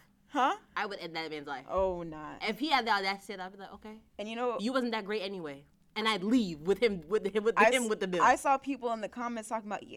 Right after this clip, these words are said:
Speaker 1: uh, the guys in the comments saying, "Yeah,
Speaker 2: <clears throat>
Speaker 1: I pay for my half." I'd tell the server, "Y-, what did I get? Yeah, I, I'll pay for that." And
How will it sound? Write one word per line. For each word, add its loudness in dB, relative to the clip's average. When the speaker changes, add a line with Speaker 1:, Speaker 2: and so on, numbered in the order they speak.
Speaker 1:
uh, 2
the -4
guys 0
in -14
the -12
comments -12
saying, -10
"Yeah, -6
Speaker 2:
<clears throat> -8
Speaker 1:
I 2
pay -8
for -14
my -6
half." -8
I'd -4
tell -8
the -14
server, -12
"Y-, -16
what -12
did -8
I -6
get? -8
Yeah, -10
I, -8
I'll -4
pay -18
for -18
that." -8
And -14